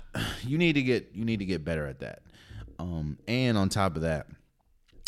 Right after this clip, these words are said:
even with running it back and perfectly healthy, you couldn't beat the Nuggets. Like, you couldn't defend them to save your life. So we'll see. I have the Lakers at number five.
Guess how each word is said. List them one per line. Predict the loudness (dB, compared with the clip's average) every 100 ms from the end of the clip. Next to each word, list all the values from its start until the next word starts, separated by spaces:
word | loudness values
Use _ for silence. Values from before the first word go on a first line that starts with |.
| 4
even | 8 8 8
with | 8 6
running | 4 6
it | 4 4
back | 2 2 -2
and | 0 2 4
perfectly | 2 2 0 -2 2
healthy, | 2 0 -2 -8 -12 -20 _ -4
you | -2
couldn't | 4 4 4 2
beat | 0
the | -4
Nuggets. | -8 -10 -12 -14 -16 -12
Like, | -10 -8 -10
you |
couldn't | -4 -2 -2
defend | -4 -2 -2 0
them | -2
to | -4
save | -6 -6
your | -6 -10
life. | -10 -12
So | -12 -12 -12 -16 -20 -20 -16 4
we'll | 10 12
see. | 10 8 4 -10 -6
I | 4
have | 6 8 6 0 -6 -6 -8 -10 -12 -12 -14 -4
the | 4 6
Lakers | 6 4 4 2
at | 4
number | 4 2
five. | 0 -4 -4 -8